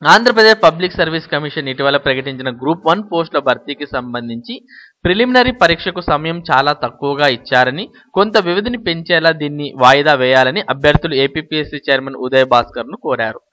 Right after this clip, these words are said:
ప్రిలిమినరీ పరీక్షను మార్చి పదిన నిర్వహించనున్నట్లు కమిషన్ ప్రకటించిందన్నారు.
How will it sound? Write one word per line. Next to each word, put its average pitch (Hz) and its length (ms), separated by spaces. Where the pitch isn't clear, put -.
ప్రిలిమినరీ 214 440
పరీక్షను 208 460
మార్చి 165 460
పదిన 165 260
నిర్వహించనున్నట్లు 143 1040
కమిషన్ 147 600
ప్రకటించిందన్నారు. 131 1000